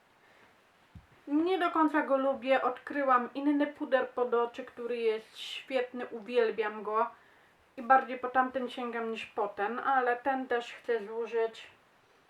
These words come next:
Także jeszcze chwilę pobędzie i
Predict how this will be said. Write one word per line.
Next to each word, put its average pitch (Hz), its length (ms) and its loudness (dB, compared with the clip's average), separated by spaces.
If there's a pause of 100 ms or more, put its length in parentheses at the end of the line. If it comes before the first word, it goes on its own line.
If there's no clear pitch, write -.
(760)
Także 220 440 -8 (380)
jeszcze 262 240 -10
chwilę 233 600 -4 (200)
pobędzie 202 720 -4
i 196 260 -8